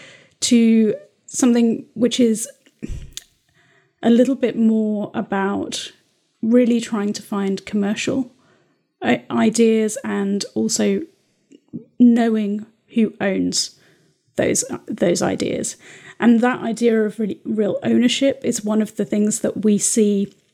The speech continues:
can be quite tricky for people com-, coming out of universities. So specifically, you know, many people might assume that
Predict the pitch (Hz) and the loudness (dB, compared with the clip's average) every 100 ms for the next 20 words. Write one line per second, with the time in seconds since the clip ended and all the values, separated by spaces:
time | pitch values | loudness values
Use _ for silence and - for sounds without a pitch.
0 | _ _ _ _ _ - 247 247 247 269 | _ _ _ _ _ 0 2 2 0 -4
1 | 247 - - 233 302 320 - _ _ - | -4 -6 -4 -2 0 -2 -4 _ _ 0
2 | 240 226 226 214 214 220 214 240 - - | 0 2 -2 -4 -6 -4 -2 -2 -4 -4
3 | 214 208 202 - - 208 202 196 208 202 | 0 0 0 -2 -6 -6 -4 -2 -2 -2
4 | - - - - - - - - - - | -4 -6 -6 -6 -6 -10 -18 -20 -20 -12
5 | - - 220 220 208 - _ _ _ _ | -4 0 2 2 0 -6 _ _ _ _
6 | _ - - - 247 277 285 - - 220 | _ -8 -4 0 0 0 -2 -6 -2 0
7 | 208 214 - _ _ - 226 220 233 262 | 0 -4 -10 _ _ 0 2 4 6 4
8 | 277 240 233 214 202 202 - - 208 196 | 2 -2 -2 -2 -2 -4 -4 -2 -2 -2
9 | 196 202 - 196 190 - | -4 -6 -4 -2 -2 -6